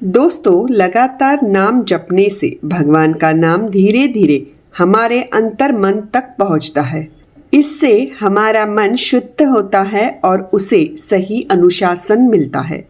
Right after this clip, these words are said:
अर्थात मन में कभी न खत्म होने वाली वासनाएं और भौतिक इच्छाएं जो दुख का कारण है,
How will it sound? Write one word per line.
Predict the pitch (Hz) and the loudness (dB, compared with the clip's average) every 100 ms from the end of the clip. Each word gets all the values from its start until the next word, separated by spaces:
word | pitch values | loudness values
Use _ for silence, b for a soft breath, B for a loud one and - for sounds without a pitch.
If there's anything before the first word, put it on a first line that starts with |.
| - | -4
अर्थात | 160 151 185 190 196 | -2 -2 -2 -2 -4
मन | 180 185 214 | -2 2 2
में | 247 262 269 - | 4 2 2 0
कभी | 202 208 240 | -2 0 0
न | 254 | 0
खत्म | 262 208 196 214 | 0 -2 -2 -2
होने | 226 220 190 185 220 | 0 2 2 2 0
वाली | 202 185 196 214 | 0 0 -2 -2
वासनाएं | 190 160 160 185 185 165 147 - - | -2 -2 -4 -2 0 0 -2 -6 0
और | 185 175 214 | 2 2 0
भौतिक | 180 170 165 160 262 269 - | 0 0 0 0 -4 -4 -2
इच्छाएं | 196 185 214 180 147 - _ | -4 -4 -2 -2 -2 -6 _
जो | 165 190 | 2 2
दुख | 190 185 262 269 - - | 4 2 -2 -4 -14 -2
का | 240 | 0
कारण | 302 311 240 185 151 | 0 0 2 2 -2
है, | 160 - | -2 -8